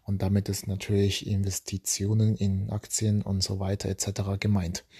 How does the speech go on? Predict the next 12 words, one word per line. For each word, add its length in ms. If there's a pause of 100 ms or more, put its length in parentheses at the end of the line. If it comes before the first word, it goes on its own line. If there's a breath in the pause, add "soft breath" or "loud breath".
(1200 loud breath)
Gut, 340 (160)
lange 380
Rede, 240
kurzer 320
Sinn. 320 (880 loud breath)
Ähm, 580
dann 140
fangen 180
wir 80
doch 140
mal 100
an. 340